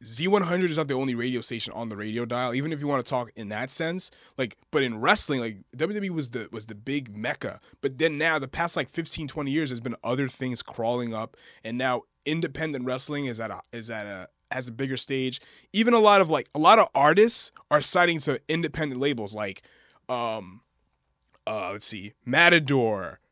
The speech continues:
just for an example, is a big independent label. Um, but they're, they're, they're a big independent label, and there's Father Daughter Records, there's Polyvinyl, you know, uh, Sub Pop is, is, is bigger now, but, you know, there's, there's,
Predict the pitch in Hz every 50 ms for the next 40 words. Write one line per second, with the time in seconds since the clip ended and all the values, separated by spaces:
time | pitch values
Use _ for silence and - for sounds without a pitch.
0 | _ _ _ _ _ _ - 151 - - 165 147 143 135 120 123 135 123 107 113
1 | 123 120 127 110 110 156 165 156 156 156 156 151 143 147 156 147 139 127 120 143
2 | 170 190 185 139 123 107 101 113 - _ _ _ _ _ _ _ _ - 123 120
3 | 117 113 127 131 151 170 156 165 175 185 185 147 113 113 139 185 202 165 117 -
4 | - - 214 220 208 196 165 165 156 143 135 143 139 131 120 113 117 117 117 113
5 | 113 117 117 98 107 113 120 117 110 107 101 - - 135 127 123 113 110 101 127
6 | 127 139 143 147 143 143 143 139 135 147 135 110 110 98 - - - - 139 135
7 | 143 151 147 131 127 131 131 131 131 127 131 127 127 127 127 123 - _ - -
8 | _ _ - 110 107 107 104 104 101 92 - - 80 92 101 104 - - - 170
9 | 160 - 175 160 156 143 135 131 117 117 123 123 117 110 117 113 110 104 - -
10 | 160 151 147 147 143 139 139 135 135 135 131 123 123 - - _ - 139 123 110
11 | - - - - - - 160 151 143 139 - 165 165 156